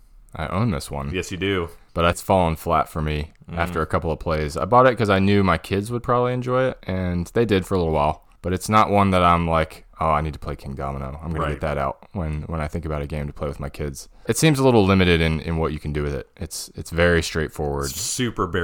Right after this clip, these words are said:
Speaker 1: There's
Speaker 2: bones.
Speaker 1: super
Speaker 2: Yeah.
Speaker 1: bare bones. And I can see why that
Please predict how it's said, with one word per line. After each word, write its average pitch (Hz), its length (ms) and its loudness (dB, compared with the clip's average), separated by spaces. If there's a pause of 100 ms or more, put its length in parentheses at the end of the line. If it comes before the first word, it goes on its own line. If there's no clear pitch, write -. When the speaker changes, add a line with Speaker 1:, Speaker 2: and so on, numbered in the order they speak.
(120)
Speaker 1:
There's 80 80 0
Speaker 2:
bones. 78 520 -6 (140)
Speaker 1:
super 82 300 -2
Speaker 2:
Yeah. 78 40 -2
Speaker 1:
bare 71 200 -2
bones. 67 400 -10 (180)
And 76 200 -6
I 78 120 -2
can 107 140 -2
see 131 300 2
why 92 480 6
that 80 320 0